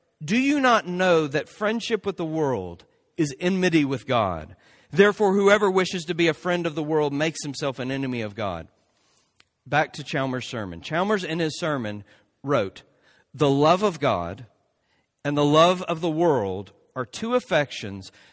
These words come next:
not merely in a state of rivalship, but in a state of enmity."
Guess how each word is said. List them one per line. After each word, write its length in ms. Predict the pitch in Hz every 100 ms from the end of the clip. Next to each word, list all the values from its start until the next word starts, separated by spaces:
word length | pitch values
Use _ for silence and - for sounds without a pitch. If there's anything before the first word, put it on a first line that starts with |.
| -
not 300 | 127 185 196
merely 560 | 202 233 247 254 254
in 120 | 190 202
a 60 |
state 360 | - - 175 175
of 120 | 151
rivalship, 800 | 139 135 135 113 95 - 90 - _ _ _
but 120 | 151
in 120 | 165
a 80 | 160
state 320 | - - 175
of 140 | 180 151
enmity." 680 | 196 208 180 131 - 76